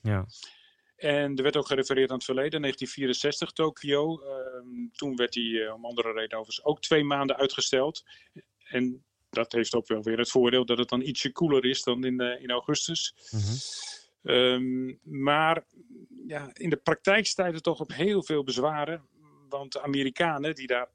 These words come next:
Speaker 2: ongelooflijk veel T V-geld voor betalen en die ook de grootste sponsors meebrengen, ja, die zitten dan met hun beslissende maanden in hun, eh, grote sportcompetities,
Speaker 1: Ja. Ja.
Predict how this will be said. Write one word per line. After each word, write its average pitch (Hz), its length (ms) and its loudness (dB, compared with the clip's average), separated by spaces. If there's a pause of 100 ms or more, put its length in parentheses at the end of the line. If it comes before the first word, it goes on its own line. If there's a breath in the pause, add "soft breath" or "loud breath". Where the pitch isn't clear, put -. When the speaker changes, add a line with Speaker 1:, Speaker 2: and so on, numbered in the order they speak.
(340)
Speaker 2:
ongelooflijk 175 880 2
veel 151 180 2
T - 120 -4
V-geld 143 520 0
voor 131 100 0
betalen 123 600 -2
en 127 180 -2
die 127 200 2
ook 117 100 -2
de - 60 -8
grootste 190 400 4
sponsors 156 420 -6
meebrengen, 113 640 -4 (600 loud breath)
ja, 135 160 -2
die 127 120 -4
zitten 127 300 -4
dan 143 340 0
met 120 280 -4
hun 131 260 0
beslissende 123 480 0
maanden 127 540 2
in 117 140 0
hun, 117 460 2
eh, 113 460 -6
grote 131 340 2
sportcompetities, 127 840 0 (160)
Speaker 1:
Ja. 107 240 -4
Ja. - 280 -6